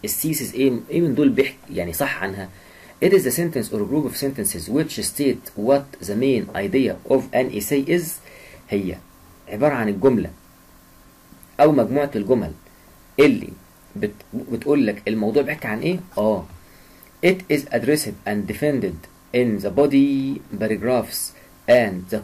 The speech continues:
conclusion. تم مخاطبتها والدفاع عنها في البودي والخاتمة. أيوة طبعًا، ما أنت بتقول الثيسز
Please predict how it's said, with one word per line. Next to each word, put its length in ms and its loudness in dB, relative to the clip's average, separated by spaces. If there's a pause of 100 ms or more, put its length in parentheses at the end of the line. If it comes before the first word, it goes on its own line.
conclusion. 640 0 (1300)
تم 240 4
مخاطبتها 720 2 (340)
والدفاع 380 0
عنها 500 -2
في 60 -4
البودي 400 0 (240)
والخاتمة. 540 -4 (200)
أيوة 160 0
طبعًا، 260 0 (160)
ما 60 -8
أنت 140 -6
بتقول 220 -4
الثيسز 560 0